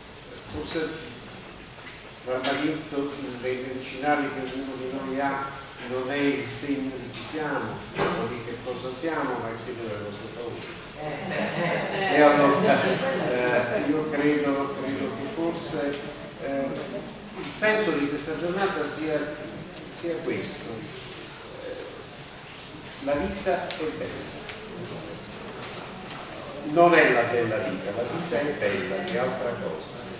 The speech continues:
Speaker 1: E va vissuta fino in fondo, accettandone tutti i risvolti, perché poi buono e cattivo, ma soprattutto,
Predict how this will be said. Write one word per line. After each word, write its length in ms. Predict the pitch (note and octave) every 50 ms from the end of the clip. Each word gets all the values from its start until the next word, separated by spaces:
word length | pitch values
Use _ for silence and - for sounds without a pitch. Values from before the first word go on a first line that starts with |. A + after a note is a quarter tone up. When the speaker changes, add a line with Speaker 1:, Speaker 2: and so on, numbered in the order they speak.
| - - - -
Speaker 1:
E 140 | - D#3 D3 C#3
va 340 | D#3 F3+ F3+ F3+ F3+ F3+ F3+ -
vissuta 500 | - - - - G3 G3 F#3+ - F3+ E3 D3 - - -
fino 180 | F#3+ F#3+ F3+ F3
in 120 | E3 D#3
fondo, 500 | - - - G3 F#3+ F#3 D#3+ C#3 C3 B2
accettandone 840 | B2 A#2+ G#2+ - - - - E3+ E3+ E3+ E3 - D#3 D3+ D3 D3 C#3+
tutti 360 | - - G#3+ G3 - - F3+
i 120 | F3 D#3+ C#3+ D3
risvolti, 640 | C#3 - B2+ A2+ A#2+ B2 - G2 F#2+ - - - - -
perché 240 | - A#2 - B2 C3+ C3
poi 180 | D#3 D#3 D3 C#3+
buono 480 | - E3 E3+ F3+ F3+ F3+ F3+ E3+ A2+ G#2
e 160 | - - -
cattivo, 380 | - - - - - G#2 G2+ - - - -
ma 60 | - -
soprattutto, 720 | - F3+ F#3+ F#3 - G#3+ G#3+ G#3+ - - F3+ F3 D#3